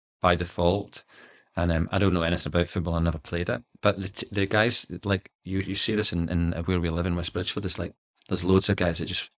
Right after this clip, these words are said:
like, they batter their son to, or their daughter now to death to try and make them into the next Mbappe or Ronaldo or whatever, and they,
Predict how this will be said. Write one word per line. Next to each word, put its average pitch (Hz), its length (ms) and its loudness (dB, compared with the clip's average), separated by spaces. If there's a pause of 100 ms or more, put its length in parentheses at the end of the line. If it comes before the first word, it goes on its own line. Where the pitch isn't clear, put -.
(380)
like, - 100 -6
they 87 60 0
batter 90 440 0
their 87 120 -2
son 87 420 0
to, - 180 -8
or 87 80 2
their 80 100 0
daughter 82 380 -2
now 90 180 0
to - 160 -10
death 90 600 -4 (380)
to - 80 -8
try 98 160 2
and 90 100 4
make 87 180 4
them 90 140 4
into 85 220 2
the 90 100 -2
next 87 320 -4
Mbappe 90 640 0
or 85 80 -2
Ronaldo 87 520 0
or 90 100 2
whatever, 92 480 -2
and 87 160 -2
they, 82 80 -6